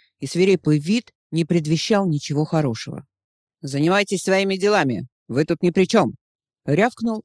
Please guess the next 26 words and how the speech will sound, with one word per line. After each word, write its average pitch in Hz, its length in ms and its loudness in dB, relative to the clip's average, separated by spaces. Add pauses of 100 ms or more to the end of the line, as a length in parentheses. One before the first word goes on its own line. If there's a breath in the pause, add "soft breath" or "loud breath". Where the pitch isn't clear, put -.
(120)
и 139 100 -4
люди 175 340 0
мгновенно 151 680 -2
отвернулись. 139 760 -6 (640)
Клавдий 247 360 0
подошёл 185 500 0
к 139 100 -10
другу, 220 380 0
хлопнув 170 460 -4
по - 100 -8
плечу. 160 480 -6 (480)
«Ты 233 120 -2
прав. 180 280 -2 (720)
Все 165 200 -4
нормальные 175 640 2
курицы 170 600 0
приплывают 170 680 -2
в - 100 -20
порт, - 460 -4 (280)
и 165 120 -2
мы 185 160 0
обсуждаем 175 680 -2
в 151 60 -12
твоём 170 380 0
офисе 123 380 -4
сделку. 120 580 -6